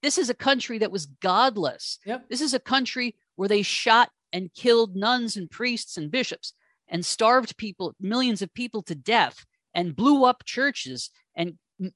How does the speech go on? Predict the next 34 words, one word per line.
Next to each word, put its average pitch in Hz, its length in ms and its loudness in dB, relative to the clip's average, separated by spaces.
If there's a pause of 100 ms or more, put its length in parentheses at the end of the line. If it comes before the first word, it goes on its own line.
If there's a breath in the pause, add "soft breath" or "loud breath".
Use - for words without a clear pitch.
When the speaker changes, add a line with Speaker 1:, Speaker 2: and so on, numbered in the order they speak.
Speaker 1:
turned 262 320 2
churches 262 560 0
into 202 180 -6
stables 254 720 0
and, 190 240 0
and 180 160 -4
ware-, 240 340 4
and 185 260 -2 (200 soft breath)
warehouses 233 760 4
and 180 160 -2
museums 262 580 0
of 233 120 0
atheism. 208 680 -2 (180)
Speaker 2:
Yep. 220 220 -4 (140)
Speaker 1:
So 233 260 0 (300)
there 240 120 2
has 233 220 4
been 294 320 2
tremendous 226 600 -2
fruit, 240 400 -4
and 175 140 -2
I 202 100 2
would 196 160 -4
not 247 200 2
wanna 196 220 0
poo-poo 208 680 -4
Speaker 2:
No, 269 60 0
you're 254 180 4
Speaker 1:
what 302 100 2
John 254 80 6 (180)
Speaker 2:
acknowledging 175 120 -2
Speaker 1:
Paul 165 140 2
Speaker 2:
it. 135 60 -8
Speaker 1:
did. 247 200 -2